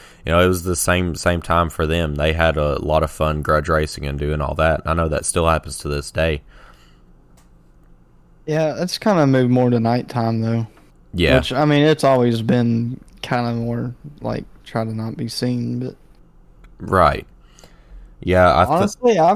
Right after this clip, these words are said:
Speaker 2: feel like it, I don't feel like it matters if it's day or night. I mean,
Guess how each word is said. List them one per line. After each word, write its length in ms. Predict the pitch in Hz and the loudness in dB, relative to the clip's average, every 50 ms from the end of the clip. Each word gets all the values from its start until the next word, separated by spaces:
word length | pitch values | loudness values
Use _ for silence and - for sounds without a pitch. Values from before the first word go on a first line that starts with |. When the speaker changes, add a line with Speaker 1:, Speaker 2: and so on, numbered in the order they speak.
| 196 - - | 0 -2 0
Speaker 2:
feel 200 | 233 220 214 202 | 2 4 4 4
like 340 | 180 151 143 139 131 - - | 4 2 2 0 0 0 0
it, 280 | 135 127 120 - - - _ _ - - - _ - - | 2 2 2 0 -2 -6 _ _ -20 -20 -20 _ -8 0
I 140 | - 175 226 | 2 4 4
don't 200 | 320 370 349 294 | 4 4 2 2
feel 160 | - 254 233 202 | 4 4 4 6
like 160 | 170 160 156 | 4 4 2
it 80 | 156 | 2
matters 380 | 139 127 131 151 185 165 131 120 | 2 2 2 2 2 2 2 2
if 80 | 117 113 | 0 0
it's 160 | 113 113 127 | 0 0 0
day 260 | 120 120 117 123 120 | 0 2 4 4 4
or 80 | 113 110 | 2 2
night. 340 | 110 110 113 113 120 - - - | 0 -2 -2 -4 -4 -6 -4 -4
I 120 | 117 117 | -4 -4
mean, 440 | 117 120 120 117 113 113 110 113 | -2 -4 -4 -6 -6 -8 -10 -14